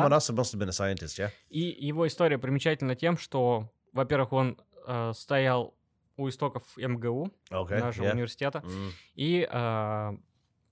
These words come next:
Speaker 2: он имел простое крестьянское происхождение, то есть он
Speaker 1: Okay.
Speaker 2: пешком
Speaker 1: Okay.
Speaker 2: пришёл
Speaker 1: Mm.
Speaker 2: из, из деревни, в которой он родился, по-моему, это где-то в Архангельской области,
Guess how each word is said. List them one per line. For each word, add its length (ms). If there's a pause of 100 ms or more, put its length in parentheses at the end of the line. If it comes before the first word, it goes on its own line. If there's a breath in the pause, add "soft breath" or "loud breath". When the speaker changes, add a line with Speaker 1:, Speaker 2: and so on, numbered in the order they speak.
(140)
Speaker 2:
он 280 (120)
имел 340 (180)
простое 320
крестьянское 540
происхождение, 540
то 100
есть 180
он 220 (180)
Speaker 1:
Okay. 280
Speaker 2:
пешком 520 (220)
Speaker 1:
Okay. 80
Speaker 2:
пришёл 640
Speaker 1:
Mm. 280 (440)
Speaker 2:
из, 260
из 180
деревни, 320
в 40
которой 280
он 100
родился, 420
по-моему, 420
это 140
где-то 260
в 40
Архангельской 640
области, 360